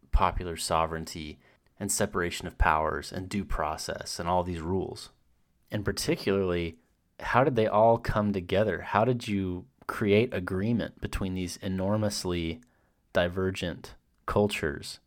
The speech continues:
that this was something that needed to happen? And I think if you place yourself in their time, these are all reasonable responses to a stultifying, decrepit, decaying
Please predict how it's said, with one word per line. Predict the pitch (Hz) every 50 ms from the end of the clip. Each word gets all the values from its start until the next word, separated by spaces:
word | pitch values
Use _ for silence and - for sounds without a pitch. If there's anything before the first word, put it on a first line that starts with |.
| _ _ _ _ _ _
that | - 107 101
this | 110 104 -
was | 113 101
something | - 107 98 95 92
that | 90
needed | 92 95 85 82 76
to | -
happen? | - 80 76 73 - - - - - - _ _ _ _ _ -
And | 95
I | 95
think | - - 165 180 170
if | - -
you | 98
place | - - - 113 120 135 135 - -
yourself | 101 92 - - 107 95 90 87 - - -
in | - 107 98 95
their | 90 101 104 107
time, | 104 - - - 110 113 101 85 82 80 80 80 - - _ _ _ _ _ _ -
these | 139 113 127 120 120
are | 120 120 123
all | 131 127 117
reasonable | 110 104 107 117 120 113 113 113 110 98 104 98 95 90
responses | 92 90 - - - 101 98 101 107 104 - - 85 82 - -
to | - - - 104 92 85 82 82 80 80 - _ _ _ _ _ _ _ _ _ - -
a | 101 95 92 90 87 87 85 85 82 - _ _ _ _ _ _ _ _ _ _ -
stultifying, | - - - - 113 101 95 - - 95 - - 95 92 92 90 87 87 85 85 85 85 80 - _ _ -
decrepit, | 101 92 - - - 98 85 82 - - 87 80 - - - - - _ _ -
decaying | 98 - - - - 101 95 98 95 92 90 87 85 82 82 80